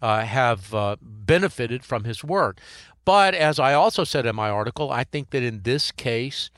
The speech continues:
he made a mistake. And I went on to sort of unpack why I thought that. Uh, you can read my entire article explaining why, which I won't quite unpack here, but, uh, do want to refer you to it. It's on the front page of the Ministry Watch website.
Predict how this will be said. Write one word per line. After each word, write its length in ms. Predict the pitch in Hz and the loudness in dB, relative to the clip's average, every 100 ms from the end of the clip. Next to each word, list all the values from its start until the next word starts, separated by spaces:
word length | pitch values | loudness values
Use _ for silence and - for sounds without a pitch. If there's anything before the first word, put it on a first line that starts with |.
| - - | -20 -10
he 160 | 151 | -6
made 220 | 135 110 110 | -2 -2 -4
a 20 | |
mistake. 600 | 110 104 - 185 110 - - - - | -4 -4 0 2 2 -2 -14 -20 -10
And 340 | 123 117 117 107 | -2 0 0 -2
I 60 | |
went 220 | 107 120 113 | -2 -2 -2
on 240 | 117 113 | -2 -4
to 200 | - 110 | -6 -8
sort 220 | 90 120 | -6 -8
of 80 | 101 | -6
unpack 460 | 110 104 107 104 95 | -8 -8 -6 -6 -6
why 720 | - 107 113 131 127 98 98 _ - - | -16 -6 -2 0 0 -2 -6 _ -20 -6
I 280 | 107 104 101 _ | -2 -2 -4 _
thought 320 | - 143 156 | -2 -2 -2
that. 300 | 87 85 80 - - - - - | -6 -8 -8 -14 -20 -20 -14 -2
Uh, 180 | 110 113 | 0 0
you 140 | 139 | -2
can 160 | 147 135 | -4 -2
read 180 | 160 170 | -2 0
my 140 | 143 | 0
entire 600 | 120 101 - - 175 185 - | -2 -4 -6 0 2 2 0
article 420 | 139 147 170 160 | 0 -2 -4 -6
explaining 500 | 120 - 135 135 147 | -8 -6 -4 -2 -2
why, 280 | 131 143 170 | 0 0 0
which 180 | 147 123 | -2 -4
I 40 | |
won't 260 | 117 127 - | -6 -8 -6
quite 260 | - 120 | -2 0
unpack 380 | 120 113 120 - | -2 -4 -6 -4
here, 180 | 165 151 | -4 -4
but, 220 | 117 113 | -2 -2
uh, 100 | 104 - - - - | -2 -8 -18 -10 -4
do 100 | 139 | -2
want 140 | 123 | -2
to 40 | |
refer 300 | 107 101 147 | -4 -4 -4
you 120 | 143 127 | -2 -2
to 180 | 123 | -2
it. 80 | 110 | -2
It's 340 | - 120 - - | -2 -4 -4 -6
on 160 | 117 | -6
the 80 | 104 | -6
front 240 | - 110 | -6 -4
page 400 | 98 123 85 78 - - - | 0 0 -2 -6 -16 -20 -8
of 120 | 110 | -6
the 80 | 98 | -4
Ministry 380 | 104 107 - 92 | -4 -6 -8 -12
Watch 320 | 90 85 - | -8 -10 -10
website. 440 | 78 76 - - | -14 -14 -14 -18